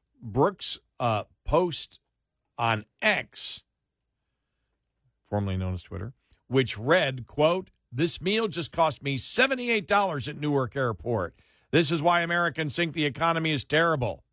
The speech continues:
It was then accompanied by a picture of the meal that included a burger, fries, and an alcoholic beverages.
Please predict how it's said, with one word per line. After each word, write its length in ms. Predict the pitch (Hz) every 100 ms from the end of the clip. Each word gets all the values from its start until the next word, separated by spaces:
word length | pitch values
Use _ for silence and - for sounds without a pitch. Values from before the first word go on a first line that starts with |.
| _ _ _ _ _ -
It 60 |
was 100 | 113
then 100 | 107
accompanied 600 | 107 - 131 117 120 110
by 160 | 92 107
a 80 | 95
picture 580 | - 139 - 131 120 - _ -
of 220 | 117 101
the 80 | 104
meal 440 | 110 147 147 143
that 140 | 117
included 400 | 107 98 110 104
a 60 | 95
burger, 480 | 87 143 156 156 151
fries, 760 | - 135 127 120 120 117 - - _ _ _ _ _ _
and 120 | 101
an 80 | 107
alcoholic 580 | 104 101 98 101 92 87
beverages. 680 | 139 117 90 - _ -